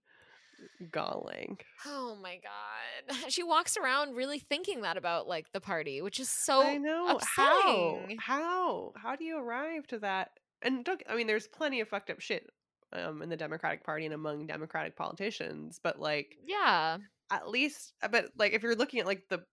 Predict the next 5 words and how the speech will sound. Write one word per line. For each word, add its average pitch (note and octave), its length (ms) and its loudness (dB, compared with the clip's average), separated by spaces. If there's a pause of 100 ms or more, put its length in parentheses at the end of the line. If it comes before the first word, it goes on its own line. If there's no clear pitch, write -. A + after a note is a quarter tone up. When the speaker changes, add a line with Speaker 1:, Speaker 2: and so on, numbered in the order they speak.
(160)
Speaker 1:
theoretical G#3+ 480 2
core G#3 220 0
party G3+ 320 0
beliefs, E3+ 680 -4 (600)
Speaker 2:
Right. E3+ 340 -4